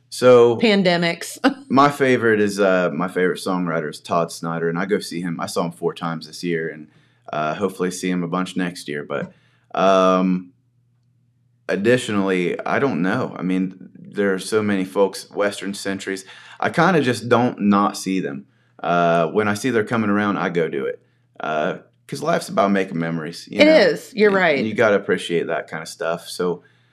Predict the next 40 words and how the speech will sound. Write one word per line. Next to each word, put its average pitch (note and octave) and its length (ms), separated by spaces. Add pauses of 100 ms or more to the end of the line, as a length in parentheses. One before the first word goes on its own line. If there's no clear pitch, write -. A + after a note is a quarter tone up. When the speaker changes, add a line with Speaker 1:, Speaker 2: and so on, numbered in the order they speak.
(580)
Speaker 1:
uh, G#2 560 (240)
yeah, D3+ 440
I A#2 40
mean, B2 460 (440)
I G#2+ 140
would A#2 160
have A2+ 100
liked A2+ 300
to A#2 80
have G#2 120
seen G#2 280
Z A2 180
Z G#2 140
Top G#2 340
again, G#2 400
you G#2+ 100
know, G#2 220
but, F#2+ 460
um, E2+ 480 (1200)
Dusty's F#2+ 440
gone. F#2+ 380 (280)
I, G2+ 240
you C#3+ 200
know, A#2 200
it's A#2 200
just A#2+ 240
one B2 160
of A#2+ 60
those A#2 220
things A#2 400
that G2 340 (880)
I - 120
kind B2 260
of A2 100
am, G2 300
am G2 180
open G2 280
to - 120
all F#2+ 200
music. E2+ 560